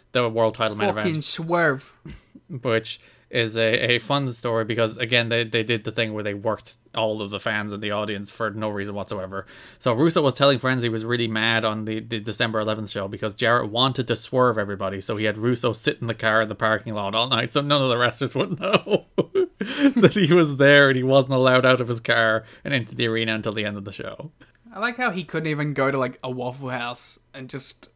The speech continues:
Speaker 2: eat something and then drive up and walk in. <laughs> Jarrett's like, "No, stay in the car."
Speaker 1: He's like, "You can't leave the car. Somebody might see you outside, know that you're here, and we'd be lying."
Speaker 2: Go hang out with Billy Ray Cyrus for a bit. Jesus.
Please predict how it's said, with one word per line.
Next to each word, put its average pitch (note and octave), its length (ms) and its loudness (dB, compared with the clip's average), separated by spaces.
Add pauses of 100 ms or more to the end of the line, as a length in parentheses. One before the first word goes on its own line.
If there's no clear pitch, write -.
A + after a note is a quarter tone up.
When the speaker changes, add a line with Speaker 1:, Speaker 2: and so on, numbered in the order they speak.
(160)
Speaker 2:
eat C3+ 360 -12
something C#3 640 -4
and B2 100 -4
then B2+ 140 -4
drive C3 320 -2
up C3 260 -6
and D3 300 -6 (100)
walk C#3+ 300 -8
in. C#3+ 240 -8 (420)
<laughs> D#3 380 -4
Jarrett's D#3+ 320 -4
like, D3 100 -4
"No, E3 200 0
stay G3+ 440 4
in G#3+ 140 4
the E3+ 80 0
car." C#3+ 640 -2 (400)
Speaker 1:
He's E3 140 -4
like, D3 160 0
"You E3+ 140 -2
can't E3+ 300 2
leave E3 200 2
the D3+ 80 -2
car. D3+ 360 6
Somebody D3+ 400 2
might C#3 220 2
see - 160 -6
you C#3+ 240 4
outside, B2+ 680 4
know B2+ 320 6
that A#2+ 220 0
you're A2+ 160 0
here, C3 460 2
and A2 120 -4
we'd A#2+ 140 -2
be A#2+ 100 -4
lying." A#2 460 2
Speaker 2:
Go G#3+ 100 2
hang A#3 200 0
out A#3 100 2
with G#3+ 140 -2
Billy G#3 200 2
Ray G#3 160 2
Cyrus G3+ 480 -2
for D3+ 120 -8
a C#3+ 40 -6
bit. C3+ 300 -10
Jesus. F3 540 -12